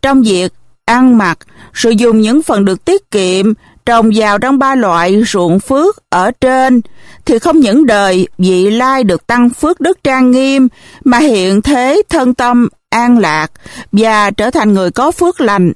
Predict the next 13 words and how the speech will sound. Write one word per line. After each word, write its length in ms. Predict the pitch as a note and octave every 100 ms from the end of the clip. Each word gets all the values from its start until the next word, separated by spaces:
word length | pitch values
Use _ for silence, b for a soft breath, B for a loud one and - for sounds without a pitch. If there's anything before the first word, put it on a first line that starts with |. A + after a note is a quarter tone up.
| -
và 220 | F#3+ G3 F3+
bậc 220 | F3+ F3+
nhất. 300 | A3 B3+ F#4 - _ _ B B B -
Nếu 180 | D#4 G4+
thường 300 | F4 G3+ F#3
gieo 220 | B3 C4+
giống 320 | A#3 C4 E4+
lành 340 | F4+ G#3+ F3+ F3 B B G#3+
vào 180 | A3
ba 160 | G#3 C#4
loại 260 | B3 E3+ F3
ruộng 280 | F3+ E3+
phước, 380 | F3+ C#4 E4 G#4+